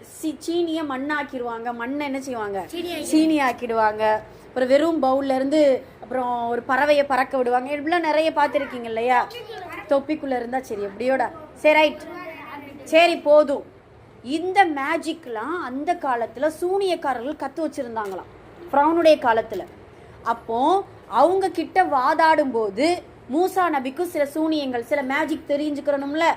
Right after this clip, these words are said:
Speaker 1: அதுக்காகத்தான் மூசா நபிக்கு அல்லாஹு தாலா that உங்களுடைய கையில இருக்கக்கூடிய அந்த கம்பை கீழே போட்டா மா-, அஹ், பாம்பா மாறுறதும், அதே போல உங்களுடைய கைகள் வெண்ணிறமாக மாறுறது, இப்படிங்கிற, இப்படியான மேஜிக்கை மூசா நபிக்கு அல்லாஹ் கற்றுக் கொடுத்தான். இப்போ ஃபிரௌன்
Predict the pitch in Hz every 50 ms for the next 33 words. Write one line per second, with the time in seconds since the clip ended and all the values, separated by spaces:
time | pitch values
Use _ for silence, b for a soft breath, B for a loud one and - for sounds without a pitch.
0 | B B B B B 190 214 247 254 359 320 - 320 269 247 233 220 214 - 330
1 | 311 277 320 349 349 349 320 285 262 240 226 240 - - 226 285 233 220 240 269
2 | 277 262 254 233 - 240 220 220 233 277 320 302 - B B B B B B -
3 | 226 247 247 247 254 269 262 285 302 294 277 277 269 269 269 277 330 339 339 311
4 | 294 - 285 294 285 269 262 254 240 240 - 262 262 285 311 339 330 320 294 269
5 | 269 262 262 254 254 - 240 214 208 208 214 220 226 233 240 226 226 220 220 -
6 | 247 247 254 294 302 311 285 262 240 233 240 247 247 - 254 254 254 311 349 370
7 | 370 B B B B B B 240 247 294 311 311 311 302 294 277 269 269 269 262
8 | 262 254 254 277 285 294 320 302 294 294 277 240 247 262 269 294 302 320 311 294
9 | 285 269 269 269 262 269 247 233 233 233 240 247 254 254 254 254 247 262 269 262
10 | 262 254 254 - - 254 269 277 269 254 240 247 269 302 269 254 262 - - 339
11 | 370 359 B B B B B 311 349 339 359 330 285 277 247 269 - 339 294 277
12 | 311 302 - 233 233 - 269 - 254 233 214 - 196 - - - - - 247 262
13 | 262 - - 302 269 214 - - - - - - - - 277 285 285 311 349 349